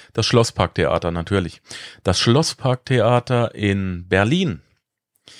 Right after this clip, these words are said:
wird alle Vorstellungen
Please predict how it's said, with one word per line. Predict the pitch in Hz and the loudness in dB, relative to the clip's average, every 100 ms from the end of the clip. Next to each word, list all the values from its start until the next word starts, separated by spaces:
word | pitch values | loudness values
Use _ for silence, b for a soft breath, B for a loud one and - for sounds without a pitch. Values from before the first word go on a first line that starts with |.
| B B B B B B B B B _ _ | B B B B B B B B B _ _
wird | 101 123 165 - - _ _ _ _ - | 0 2 2 -2 -18 _ _ _ _ 0
alle | 160 208 226 226 _ _ _ _ _ _ _ _ _ | 2 2 0 -2 _ _ _ _ _ _ _ _ _
Vorstellungen | - - 185 202 - 120 120 135 160 151 | -6 2 2 2 2 2 2 -2 -4 -10